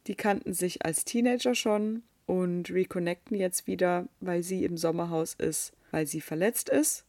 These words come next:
Sie hatten schon immer ein Sommerhaus da, wo Hudson aufgewachsen ist, da haben die sich kennengelernt.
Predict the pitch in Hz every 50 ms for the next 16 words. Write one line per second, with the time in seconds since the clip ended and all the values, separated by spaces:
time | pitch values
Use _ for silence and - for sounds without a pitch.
0 | _ _ - - 185 190 190 - - - 190 175 - 208 208 220 214 202 190 170
1 | 196 202 208 202 190 185 180 185 - - 185 180 185 170 165 165 175 180 175 -
2 | - - 175 165 165 - - 202 220 - - 185 180 175 - - - 185 175 165
3 | 165 - - 170 165 165 156 165 151 - 156 - - 180 170 165 160 156 151 151
4 | 147 151